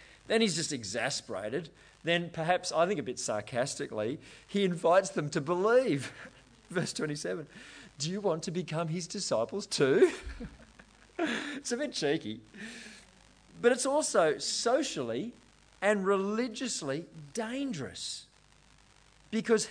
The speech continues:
he could face the public shame and humiliation of being cast out of the synagogue. Look at what he says.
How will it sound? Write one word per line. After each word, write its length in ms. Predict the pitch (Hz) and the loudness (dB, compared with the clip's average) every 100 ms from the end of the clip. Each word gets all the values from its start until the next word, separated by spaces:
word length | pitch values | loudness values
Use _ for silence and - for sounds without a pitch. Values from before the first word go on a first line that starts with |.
| - | -2
he 200 | 254 294 | 0 0
could 280 | 294 302 208 | -2 -4 -6
face 400 | - 175 170 - | 0 0 0 -4
the 220 | 156 135 - | -4 -6 -6
public 640 | - - 208 196 226 214 - | -18 -2 -2 0 -4 -4 -10
shame 880 | - - - 214 185 123 117 151 - - - | -6 -4 0 0 0 -2 -4 -8 -10 -20 -4
and 180 | 175 160 | -2 -2
humiliation 1300 | - 170 147 143 165 208 208 175 170 165 117 113 117 - - | -6 -6 -4 -2 -2 0 0 0 -2 -4 -6 -8 -12 -20 -2
of 160 | 151 135 | -2 2
being 260 | 151 143 | 0 0
cast 580 | 143 - 165 151 147 - - | -4 -10 -2 -2 -2 -6 -6
out 360 | 156 185 202 - - | 0 2 2 0 -4
of 220 | 165 147 | -4 -2
the 100 | 139 | -4
synagogue. 720 | 135 - 147 135 120 104 90 - - - - - - - - - - - - - | -6 -8 -10 -10 -8 -8 -8 -18 -20 -20 -20 -20 -20 -20 -20 -20 -20 -20 -20 -4
Look 160 | 247 | -2
at 80 | 277 | 2
what 100 | 262 | 2
he 60 | 226 | 2
says. 460 | - 151 214 - | 0 0 -2 -6